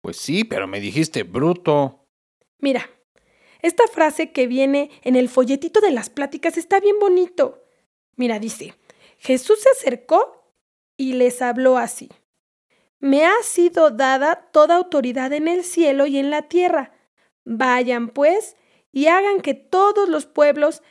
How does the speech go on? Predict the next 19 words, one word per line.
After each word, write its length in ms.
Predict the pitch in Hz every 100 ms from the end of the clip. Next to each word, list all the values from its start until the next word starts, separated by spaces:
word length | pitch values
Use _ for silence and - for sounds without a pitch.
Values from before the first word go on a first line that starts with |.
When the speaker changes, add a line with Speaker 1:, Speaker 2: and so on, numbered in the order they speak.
| _
Speaker 2:
sean 500 | - 285 285 294 294
mis 200 | 254 226
discípulos. 840 | 233 - 226 - 330 - - _ _ _ _ _
Bautícenlos 920 | 269 247 247 302 339 381 370 381 403 -
en 140 | 254
el 160 | 254 254
nombre 300 | 254 247 233
del 240 | 226 233
Padre, 600 | - 320 359 370 381 - -
y 140 | 262
del 200 | 233 240
Hijo, 260 | 320 339 359
y 60 |
del 180 | 311 254
Espíritu 480 | 247 - 277 269 247
Santo". 400 | - - 269 - _ _ _ _
Ay, 320 | - - - 277
qué 180 | 285
lindo. 840 | 285 277 269 254 233 247 294 311